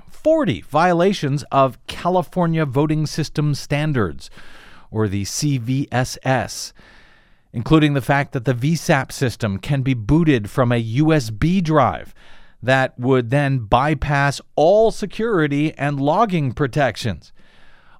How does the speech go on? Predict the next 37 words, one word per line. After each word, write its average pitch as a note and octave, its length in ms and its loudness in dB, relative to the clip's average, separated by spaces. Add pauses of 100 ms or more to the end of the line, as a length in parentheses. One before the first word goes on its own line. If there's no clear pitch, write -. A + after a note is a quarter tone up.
Also, F3+ 420 4
that D#3 200 2
access D3+ 720 0 (320)
to D3+ 160 2
the C3 80 2
master D3 720 0
account F3 520 -4
to - 260 -6
these A#2 220 -2
systems B2 540 -2
is A#2 240 -2
needed B2+ 320 -2
by A#2+ 160 2
far F#3+ 480 0
too F3 160 0
many A#2+ 240 0
people, A#3+ 420 -2
which C#3+ 220 0
means B2+ 260 -2
too - 260 -2
many F3 220 4
people D#3+ 340 -2
have C3 140 2
access D3 560 0 (220)
to G3+ 180 2
the E3+ 160 4
main E3+ 400 2
password, C3+ 800 0 (800)
the C#3 80 4
keys F#3+ 500 0
to F3 100 0
the C#3 120 0
kingdom D3+ 560 2
for D3+ 100 0
the C3+ 160 0
entire D#3 500 -2
thing. D3 540 0